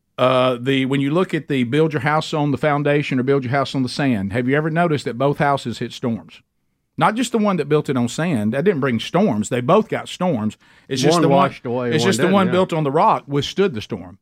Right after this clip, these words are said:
Speaker 1: But it wasn't exempt from the storm.
Speaker 2: Right.
Speaker 1: And we miss that. Uh, so, and, and so when Jesus, he says things like, "Pick up your cross." Wow.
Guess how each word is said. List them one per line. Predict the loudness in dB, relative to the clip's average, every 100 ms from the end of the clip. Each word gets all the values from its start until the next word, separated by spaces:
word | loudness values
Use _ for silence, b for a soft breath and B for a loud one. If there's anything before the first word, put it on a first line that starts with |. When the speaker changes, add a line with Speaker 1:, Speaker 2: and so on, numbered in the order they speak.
| -2
Speaker 1:
But | 0
it | 4
wasn't | 2 2
exempt | -2 -2 -2 -2
from | -4
the | -4
storm. | -8 -14 -16 -10
Speaker 2:
Right. | -10 -12 _
Speaker 1:
And | -2 2
we | 4
miss | 2 0
that. | -14 _ _ b b b b b
Uh, | 0 2 2 -2
so, | -4 0 2 0 0
and, | -4 -2
and | -4
so | 0 0
when | 0 -2 -2
Jesus, | -2 -2 -2 0
he | -2
says | 0 -2 0
things | 0 0
like, | 0 -2
"Pick | -4 0 0
up | -2
your | -2 -4
cross." | 0 2 2 -2 -12 -18 -20 _ _ _ _ -20
Wow. | -12 -8 -8